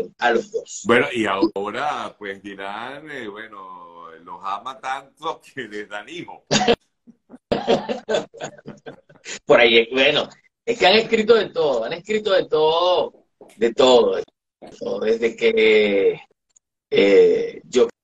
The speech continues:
Speaker 1: quería que fuera uno de los dos el padre de mis hijos hasta, hasta que fueran ellas.
Speaker 2: Sí. Bueno, está bien, está bien. Eh,
Speaker 1: Sí.
Speaker 2: no, yo no creo que, ya aquí están diciendo otras cosas, no, yo no creo que vaya más allá, porque son sus parejas, ¿ok?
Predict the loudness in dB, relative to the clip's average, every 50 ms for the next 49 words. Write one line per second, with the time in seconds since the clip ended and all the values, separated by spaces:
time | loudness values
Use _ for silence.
0 | _ _ _ 2 4 4 4 2 0 0 0 -4 -8 -8 -6 -4 -2 0 2 2
1 | 2 2 0 -2 -6 -10 -16 -20 _ _ -10 -10 -2 2 2 4 4 2 2 0
2 | 0 2 2 2 0 0 0 2 2 4 4 4 4 4 2 -2 -6 -6 -6 -4
3 | 0 0 2 4 4 6 4 4 2 0 -2 -4 -4 -4 -6 _ _ _ _ _
4 | _ _ _ -20 -20 -20 _ _ _ _ _ _ _ _ _ _ _ _ _ _
5 | _ _ 0 0 2 2 0 2 2 0 0 2 2 2 2 2 2 2 0 0
6 | 0 -2 -6 -6 -8 -10 -12 -14 -18 _ _ _ _ _ _ _ -12 -10 -10 -12
7 | -14 _ _ _ _ -20 -20 -20 _ _ _ _ _ _ _ _ _ _ _ _
8 | -4 -4 -4 -4 -4 -6 -6 -6 -8 -10 -14 _ _ -12 -10 -10 -12 -14 -18 _
9 | _ _ _ _ _ _ _ _ _ _ _ -10 -8 -6 -6 -6 -6 -8 -8 -8
10 | -6 -4 -2 0 0 0 0 -2 -4 -4 -6 -8 -10 -14 -20 _ _ _ _ _
11 | _ _ -14 -8 -6 -4 -4 -4 -4 -6 -6 -6 -8 -8 -8 -6 -6 -4 -4 -6
12 | -6 -10 -14 -16 -14 -12 -12 -10 -10 -12 -14 -16 _ -12 -12 -12 -12 _ -14 -14
13 | -12 -12 -14 -14 -14 -14 -16 -16 -16 -18 -18 -18 _ -14 -12 -12 -14 -16 -20 -20
14 | _ _ -18 -16 -16 -16 -18 -20 -20 -20 -18 -16 -16 -16 -14 -14 -14 -14 -12 -12
15 | -12 -12 -12 -12 -12 -14 -14 -14 -14 -14 -16 -20 -20 -20 -20 -20 -20 -14 -12 -12
16 | -12 -8 -8 -8 -6 -6 -8 -10 -10 -14 -20 _ _ _ _ -14